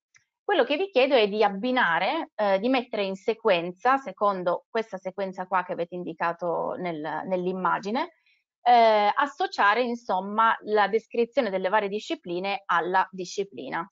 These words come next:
Quindi astronomia, prendete il quadrato che secondo voi, anzi il rettangolo,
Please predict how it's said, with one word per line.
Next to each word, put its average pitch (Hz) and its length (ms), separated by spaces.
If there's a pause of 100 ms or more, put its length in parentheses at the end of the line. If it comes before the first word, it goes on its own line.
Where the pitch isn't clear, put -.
Quindi 156 440
astronomia, 233 840
prendete 214 760
il 196 260
quadrato 202 460
che 180 120
secondo 196 420
voi, 190 360 (200)
anzi 190 300
il 196 60
rettangolo, 175 760